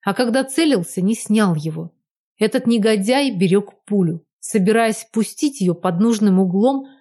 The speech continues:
чтобы все так выглядело, словно Рита стреляла в Грениха с подножья сцены.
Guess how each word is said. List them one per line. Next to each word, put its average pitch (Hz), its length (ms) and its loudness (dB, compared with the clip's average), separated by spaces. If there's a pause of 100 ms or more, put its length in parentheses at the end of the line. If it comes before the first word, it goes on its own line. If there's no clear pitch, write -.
(120)
чтобы 233 340 0
все 277 240 -2
так 269 340 -4
выглядело, 190 680 0 (140)
словно 240 480 2
Рита 277 260 0
стреляла 196 540 0
в 180 100 -2
Грениха 214 500 0
с - 120 -12
подножья 208 560 0
сцены. 170 680 -2